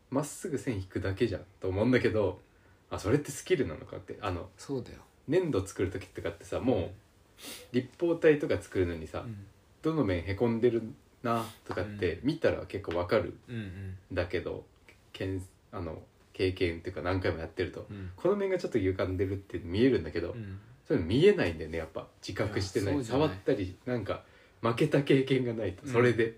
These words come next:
Speaker 1: それが原因で、上に行くはずが下になってるとかっていう経験をしないとやっぱ見ようと思わなくて、
Speaker 2: うん。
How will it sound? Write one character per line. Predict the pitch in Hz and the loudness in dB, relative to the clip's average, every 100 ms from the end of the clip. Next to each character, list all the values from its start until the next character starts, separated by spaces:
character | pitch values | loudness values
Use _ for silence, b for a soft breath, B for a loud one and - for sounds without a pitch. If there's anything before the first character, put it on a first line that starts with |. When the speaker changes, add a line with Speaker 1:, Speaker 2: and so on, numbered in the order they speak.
| - | -4
Speaker 1:
そ | 143 156 | 2 4
れ | 165 | 6
が | 151 | 6
原 | 151 | 4
因 | 147 147 143 | 2 2 2
で、 | 135 139 - B B B B B _ _ - | 2 0 -4 B B B B B _ _ 2
上 | 151 131 | 6 6
に | 95 | 6
行 | 90 | 0
く | - | -2
は | 92 87 | -4 -2
ず | 92 | -2
が | 85 | -2
下 | 107 101 | 0 0
に | 85 | 0
な | 78 | -4
っ | |
て | - - | -10 -8
る | 90 92 | -6 -6
と | 92 | -6
か | 90 | -6
っ | 117 | -4
て | 107 | -2
い | 95 | -2
う | |
経 | 95 117 | 0 -2
験 | 110 110 | 0 -2
を | |
し | 117 | -2
な | 98 | -4
い | |
と | 80 | -4
や | |
っ | |
ぱ | 78 | -6
見 | 87 104 | -2 2
よ | 156 123 | 2 2
う | |
と | - | -4
思 | 80 117 | -4 -2
わ | 143 | -2
な | 98 - | -2 -8
く | - | -10
て、 | - | -12
Speaker 2:
う | |
ん。 | - | -12